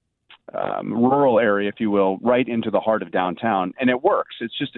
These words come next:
it's, it's just a new way of doing things. And the whole concept of incorporating downtown in an entertainment district, I think, from what I've seen, is that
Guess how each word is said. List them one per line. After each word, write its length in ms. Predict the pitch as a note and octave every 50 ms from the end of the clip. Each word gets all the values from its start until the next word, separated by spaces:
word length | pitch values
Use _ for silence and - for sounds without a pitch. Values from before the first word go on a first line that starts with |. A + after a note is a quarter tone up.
| - -
it's, 140 | C#3 - - - - _ -
it's 160 | C3 - -
just 220 | - D3 - -
a 40 | B2+ A2+
new 640 | A2+ A2 A#2 B2+ C3 C3+ C3+ C#3 C3+ C3+ C3+ B2+ - _ _ _ _ _ _ _ _ _ -
way 280 | G#2 A2 A#2+ B2 B2
of 120 | A#2+ A2 G2+
doing 340 | - C3+ C#3+ D3+ C3 G2 E2+
things. 340 | - - E2+ D2+ D#2+ F2+ - - -
And 140 | C3 C3 C3
the 80 | B2+
whole 200 | B2+ D3+ E3 D3+ -
concept 680 | - C#3+ C#3 C#3+ D#3+ D#3+ - - B2 A#2 A2 - _ - - _ _ -
of 360 | A2+ A#2+ A#2 A2+ A2 G#2+ F#2+ - - _ _ _ _ _ _ _ _ _ _ _ _ _ _ _ _ _ _ _ _ _ _ _ -
incorporating 640 | B2+ A#2 - - C3+ D3+ E3+ - C#3 A#2+ A#2 G#2 G2
downtown 640 | G2 G2 F#2+ F#2+ F#2+ - G#2 F#2+ F#2 F#2+ G2+ G#2+
in 100 | G#2+ G#2+
an 120 | A2 G#2+ A2
entertainment 520 | B2 C3 B2+ - - B2+ A2+ G#2+ G2+ E2+ -
district, 500 | B2 D3+ - - - G2+ F#2 - _ _ _ _ _ _ _ _ _ _ _ _
I 160 | - - - - _ -
think, 320 | A3 A#3+ F#3 A2+ A#2 - - - - _ _ _ _ _ _ -
from 160 | C3 A#2+ A#2
what 160 | A2 A2 G#2
I've 180 | G#2 A#2+ C#3 C#3 - -
seen, 260 | A#2 G#2+ G2+ G2 - -
is 180 | - A2+ G2 G2
that 180 | A2 A2 -